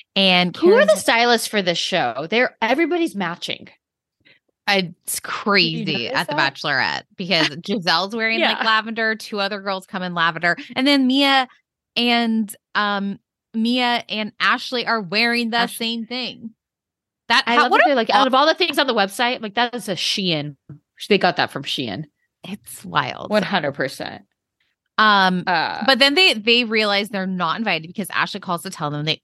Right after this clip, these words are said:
Speaker 1: aren't invited to the bachelorette party. And then they
Speaker 2: Mm-hmm.
Speaker 1: keep, Karen's like, "Well, I've been holding on to that hug for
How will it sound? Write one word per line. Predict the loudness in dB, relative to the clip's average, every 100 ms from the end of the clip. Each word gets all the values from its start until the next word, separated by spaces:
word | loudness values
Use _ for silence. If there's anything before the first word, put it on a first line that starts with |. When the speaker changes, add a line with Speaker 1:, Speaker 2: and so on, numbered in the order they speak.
| 0
Speaker 1:
aren't | 2 2
invited | 0 0 -2
to |
the | -4
bachelorette | -4 -4 -6 -6 -4
party. | -4 -2 -4 -4 -8 -18 -20 _
And | 4 6
then | 6 4 2 0
they | -2 0
Speaker 2:
Mm-hmm. | -2
Speaker 1:
keep, | -6 -8
Karen's | -4 0 0 -2
like, | -6 -8
"Well, | -2
I've | 0 0
been | -2 -8
holding | -2 0 2 0
on | 0 -2 -2
to | -2
that | -2 -2
hug | -4 -2 -2 -4
for | -14